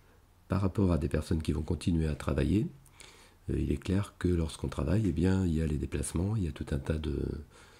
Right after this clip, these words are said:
de choses. C'est pas, euh, la nourriture, il faut bien manger également,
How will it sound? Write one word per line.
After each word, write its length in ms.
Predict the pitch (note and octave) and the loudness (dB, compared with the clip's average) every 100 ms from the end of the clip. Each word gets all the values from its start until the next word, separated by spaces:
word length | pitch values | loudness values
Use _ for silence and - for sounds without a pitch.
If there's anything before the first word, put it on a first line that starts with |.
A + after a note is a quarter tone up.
| - - | -20 -10
de 100 | - | -6
choses. 240 | - A#2 A#2+ | 2 4 4
C'est 200 | - - | -2 0
pas, 240 | D2+ D2+ | 0 0
euh, 140 | C#2+ C#2+ | -2 -2
la 80 | C#2+ | -2
nourriture, 540 | D2 C#2+ - D#2 D#2+ | -2 -4 0 0 0
il 60 | C#2 | -2
faut 120 | C#2+ | -4
bien 180 | C2+ D2+ | -2 -2
manger 320 | D#2 D#2 E2+ | -2 0 2
également, 420 | D#2 D#2 E2 E2 | 4 4 4 0